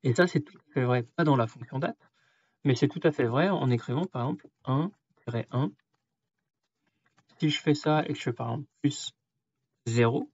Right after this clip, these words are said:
bah, il va considérer que, bah, puisque ça ressemble à une date, et que j'ai fait une, une opération mathématique pour lui faire comprendre que c'était pas un texte,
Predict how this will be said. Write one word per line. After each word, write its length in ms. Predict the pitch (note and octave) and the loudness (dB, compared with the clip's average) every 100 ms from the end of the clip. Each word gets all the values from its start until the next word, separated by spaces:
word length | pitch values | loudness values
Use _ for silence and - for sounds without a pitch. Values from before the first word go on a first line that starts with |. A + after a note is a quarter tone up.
| _ _ _ _ _ _ _ _ _ _ _ _ _ _ C3+ | _ _ _ _ _ _ _ _ _ _ _ _ _ _ -8
bah, 100 | C3+ | 2
il 40 | |
va 100 | C#3 | 4
considérer 460 | C3+ C#3 B2+ C#3 D#3+ | 4 0 2 0 2
que, 240 | - A#2 - | 0 -2 0
bah, 240 | B2+ G#2+ - | -4 -4 -6
puisque 340 | - F3 - | -4 -2 -2
ça 100 | C#3+ | -2
ressemble 280 | - C3+ B2 | -4 -4 -4
à 40 | G#2 | -4
une 120 | G#2 | -2
date, 320 | D3 F3 - _ _ _ _ | -2 -2 -12 _ _ _ _
et 60 | B2 | 0
que 60 | |
j'ai 120 | A#2+ A#2 | 2 4
fait 140 | C3+ | 4
une, 280 | B2+ A#2 C#3 _ | 4 2 -2 _
une 120 | A#2+ B2+ | 0 2
opération 460 | A#2+ - B2+ C#3+ | 2 2 2 4
mathématique 680 | B2 A2 D3+ - C3 A#2+ D3 | 2 2 -2 0 0 0 -4
pour 140 | C3 A2 | -2 -2
lui 200 | G#2 G2+ - _ | -4 -8 -18 _
faire 180 | - A#2 | -12 -6
comprendre 380 | - B2+ D#3 D3+ | -4 2 4 4
que 100 | C3 | 0
c'était 160 | - A#2+ | -6 -6
pas 300 | A2+ A2 - | -2 -2 -4
un 100 | A2+ | -8
texte, 440 | A2+ C3 - - | -4 -6 -6 -18